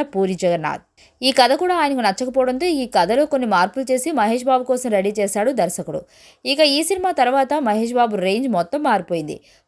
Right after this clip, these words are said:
పోకిరి ఇండస్ట్రీకి హిట్‌గా నిలిచింది. అప్పట్లో టాలీవుడ్లో హైయెస్ట్ కలెక్షన్ సాధించిన సినిమాగా రికార్డు క్రియేట్ చేసింది. ఇదే సినిమా పవన్ చేస్తుంటే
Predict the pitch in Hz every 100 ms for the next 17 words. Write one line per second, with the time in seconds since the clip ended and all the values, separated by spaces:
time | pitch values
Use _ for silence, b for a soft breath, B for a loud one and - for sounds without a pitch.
0 | - 233 277 392 381 320 320 320 302 269
1 | 208 190 214 240 170 - 160 165 - 170
2 | 170 254 262 339 302 233 254 285 269 285
3 | 254 226 185 254 262 285 269 262 269 254
4 | 240 226 233 247 226 226 226 277 240 -
5 | 226 220 180 170 - 165 - 147 - _
6 | 214 233 381 381 359 339 233 233 277 247
7 | 240 254